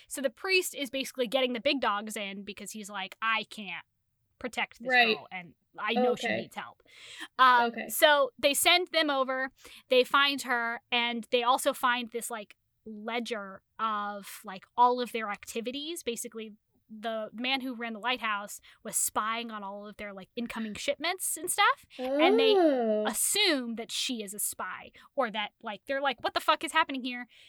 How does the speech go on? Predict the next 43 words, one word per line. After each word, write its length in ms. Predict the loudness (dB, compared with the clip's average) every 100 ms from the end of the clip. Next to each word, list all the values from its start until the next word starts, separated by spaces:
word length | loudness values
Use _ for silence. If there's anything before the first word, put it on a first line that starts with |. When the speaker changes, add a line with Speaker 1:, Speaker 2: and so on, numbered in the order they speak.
| _ -12
Speaker 1:
She 480 | -4 0 0 -2 _ _ _ _ -2
is 120 | 2
not 160 | 4
answering 240 | 4 -2 -4
their 100 | -2
questions, 420 | -4 -4 -8 -8
can't, 280 | -4 -4 -4 _ 0
obviously, 360 | 2 2 0 -8
what 120 | -8
the 60 | -4
fuck 160 | -4
can 100 | -4 -6
she 200 | -4 -4
answer? 240 | -2 -4
"Hi, 260 | 0 0 0
I've 60 | -6
been 100 | 0
living 160 | 6
in 80 | 6
this 100 | 4
Speaker 2:
Right. 120 | 0
Speaker 1:
lighthouse 180 | -2 0
my 80 | 0
whole 140 | 2
life," 200 | 2 0
right? 240 | 0 0 -2
They're 80 | -2
not, 140 | -2 _ 2
I 140 | 6
Speaker 2:
Right. 60 | 6
Speaker 1:
don't 120 | 2
believe 220 | -4 -8
that. 180 | -10 -10 -16 -20 -20 -20 -16 -4
So 420 | 6 6 6 0 0
they 220 | 0 2
take 260 | 2 2 2
her 80 |
back. 180 | 0 0
She 120 | 0
immediately 340 | 0 0 0 -2
becomes 300 | -2 -4 -4
his 100 | -8
prisoner. 480 | -6 -6 -8 -8